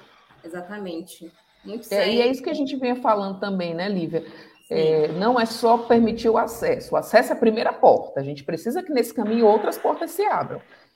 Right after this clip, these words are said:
Speaker 2: É
Speaker 1: Exato.
Speaker 2: preciso que eu mantenha esse advo-, esse estudante preto durante o curso, porque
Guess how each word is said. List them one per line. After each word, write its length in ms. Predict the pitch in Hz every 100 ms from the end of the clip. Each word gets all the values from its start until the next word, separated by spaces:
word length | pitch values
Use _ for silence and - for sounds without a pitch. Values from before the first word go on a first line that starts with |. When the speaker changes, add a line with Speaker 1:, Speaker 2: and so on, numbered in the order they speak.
| _
Speaker 2:
É 60 | -
Speaker 1:
Exato. 60 | -
Speaker 2:
preciso 340 | 165 202 196
que 40 |
eu 80 | 254
mantenha 440 | 254 269 269 214 196
esse 120 | 190
advo-, 380 | 185 180 170 -
esse 680 | 170 170 - 170 160 156 - -
estudante 560 | 175 - 170 147 -
preto 500 | - 165 147 147 - - _ _
durante 380 | 156 165 160 170
o 60 | -
curso, 420 | - 247 359 -
porque 200 | 214 208